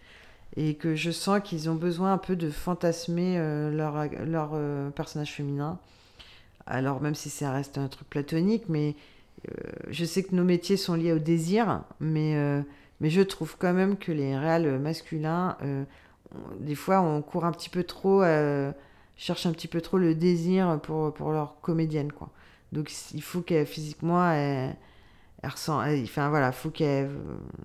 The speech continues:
faut qu'ils se sentent attirés, euh, par, euh, par elle, quoi. Donc ça, c'est un peu, euh, un peu compliqué. Ça commence un peu à changer, euh...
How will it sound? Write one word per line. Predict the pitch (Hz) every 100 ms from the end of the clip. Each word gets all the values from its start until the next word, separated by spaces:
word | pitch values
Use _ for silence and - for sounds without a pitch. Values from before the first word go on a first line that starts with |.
| - 64
faut | -
qu'ils | - -
se | 151
sentent | 170 -
attirés, | 185 190 - 190 165 170 180 175
euh, | 147
par, | 147 156 143
euh, | 147
par | 139 156 143
elle, | 135
quoi. | - - - - - -
Donc | 156
ça, | - 185
c'est | 190 143
un | 139
peu, | - 202
euh, | 190 175 160 156 147 147
un | 165
peu | 165 185
compliqué. | 185 165 156 - 190 208 208 - - - - - - -
Ça | - 170
commence | 185 175 175 185
un |
peu | 175 208
à | 190
changer, | - 180 170 175 196 226
euh... | -